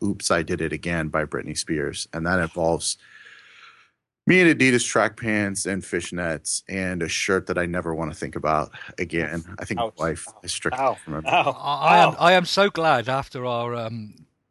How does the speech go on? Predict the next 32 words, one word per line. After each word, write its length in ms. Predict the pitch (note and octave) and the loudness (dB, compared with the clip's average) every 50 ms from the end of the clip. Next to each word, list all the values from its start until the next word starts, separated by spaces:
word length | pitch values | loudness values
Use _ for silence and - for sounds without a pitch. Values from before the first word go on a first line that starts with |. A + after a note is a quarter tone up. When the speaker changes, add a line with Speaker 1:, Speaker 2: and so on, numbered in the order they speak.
| _ _ | _ _
Speaker 3:
sort 220 | - - - C#3+ C3 | -16 -12 -12 -12 -12
of 120 | B2 - | -12 -14
short 500 | - - - - - F#3+ E3+ D#3+ C#3 - - _ | -12 -12 -10 -8 -8 -8 -8 -8 -10 -14 -20 _
period 380 | - - C#3 C3 C3 B2+ B2 A#2+ | -12 -8 -6 -4 -4 -4 -4 -6
away 320 | A#2 A2+ C3+ C3 C3 A2+ | -8 -6 -4 -4 -4 -4
of 100 | A2+ G2+ | -6 -10
a 60 | A2+ | -12
few 240 | - - C3 A#2+ A#2+ | -14 -12 -12 -10 -8
weeks 280 | A#2+ A#2 G#2+ A2+ - - | -8 -8 -8 -8 -12 -12
that 120 | B2+ B2 | -12 -10
we 100 | B2 B2 | -10 -10
have 80 | B2 A2+ | -8 -6
managed 340 | B2+ C3 C3+ C3 B2 - | -6 -6 -4 -6 -6 -8
to 60 | - - | -12 -12
come 180 | - B2+ A#2+ | -12 -12 -8
back 280 | A#2 C3 A#2 G#2 - - | -8 -8 -8 -8 -8 -8
so 320 | - - - - F3 F#3+ | -8 -8 -6 -6 -8 -8
focused 580 | - - - F3+ F3+ - - G#2+ F#2+ - - - | -6 -6 -6 -6 -6 -6 -10 -14 -14 -12 -10 -8
on 100 | A2 A2+ | -8 -8
the 80 | A2+ | -8
tech 400 | G#2+ - - C#3 A#2 A2 - - - - - - - - | -8 -4 -4 -4 -4 -4 -10 -12 -14 -14 -16 -16 -8 4
as 100 | - - - - | 4 6 8 8
we 60 | F#3 | 6
<laughs> 140 | E3 G3+ - | 8 8 8
promised 360 | - A#3 - - - - - - | 10 10 8 8 6 4 2 0
we 120 | C#4+ C#4 - - | 0 -2 0 2
would 300 | G#3+ G3+ - - G3 - | 2 2 2 -2 -8 -2
be. 80 | - D#3+ | 0 0
Speaker 1:
Well, 80 | D#3 | 2
that's 300 | D3 D#3 E3 E3+ - - | 2 2 0 0 -2 -6
just, 280 | - G3 F3 - - - - - - _ _ | -6 -6 -6 -6 -10 -12 -14 -14 -14 _ _
I, 200 | - C#3+ C#3+ C#3+ | 0 2 2 0